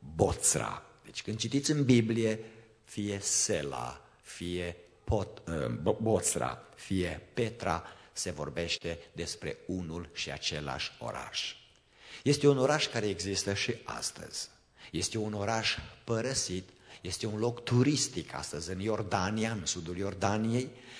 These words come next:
Ați văzut probabil multe show-uri la televiziune despre acest oraș. Este un oraș săpat în stâncă, este un defileu lung de peste doi kilometri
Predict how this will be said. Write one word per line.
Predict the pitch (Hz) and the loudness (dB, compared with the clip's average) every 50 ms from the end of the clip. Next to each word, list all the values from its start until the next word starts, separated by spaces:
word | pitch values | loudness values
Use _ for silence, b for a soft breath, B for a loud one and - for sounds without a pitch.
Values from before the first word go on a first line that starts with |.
| B B B | B B B
Ați | B - - 95 | B -2 -2 0
văzut | 90 104 92 90 110 113 | -2 -2 0 0 0 2
probabil | - 104 104 98 101 104 104 110 107 | 2 2 4 4 4 4 4 2 0
multe | 104 104 101 98 - 98 | 0 -2 -4 -2 -2 -2
show-uri | 95 - - 113 110 110 107 107 | 0 2 2 4 6 6 6 4
la | 104 101 | 2 -2
televiziune | - - 98 101 90 90 90 78 - 101 113 117 117 117 120 127 123 B B B B | -2 -4 -4 -4 -2 -2 -2 -2 0 2 2 4 4 4 2 0 -2 B B B B
despre | - 95 107 104 - - - 107 - - | -4 -4 -2 -2 -2 -4 -4 -4 -4 -2
acest | 104 104 - 101 98 - - 95 | -4 -4 -4 -4 -4 -6 -4 -4
oraș. | 90 - 101 120 120 117 - B B B B B B B | 0 0 0 0 0 -4 -6 B B B B B B B
Este | 113 117 127 123 | 0 2 2 2
un | 127 | 4
oraș | 120 123 147 156 147 | 4 4 4 4 4
săpat | - - 131 120 - - 160 160 - | 4 2 2 2 2 0 0 0 0
în | - 160 165 165 | -2 -2 2 4
stâncă, | - - - - 110 78 - - - - 50 50 - | 2 2 4 2 -2 -2 -2 -6 -8 -8 -8 -6 -2
este | 95 113 110 - - | 0 0 2 6 6
un | 117 117 120 123 | 6 6 6 6
defileu | 117 135 127 - - 131 127 127 143 147 147 147 147 147 | 4 4 2 2 -2 0 2 4 6 6 6 4 2 0
lung | 123 117 120 131 127 131 120 | 2 4 4 6 4 4 2
de | 123 120 | 0 0
peste | - 113 110 - 127 113 | 0 -2 -2 0 -2 -2
doi | 98 104 117 120 117 | 0 2 2 0 0
kilometri | 117 - 117 110 117 110 104 104 107 101 - 120 120 147 | 0 -2 -2 0 0 0 0 0 -2 -2 -2 -2 -2 -2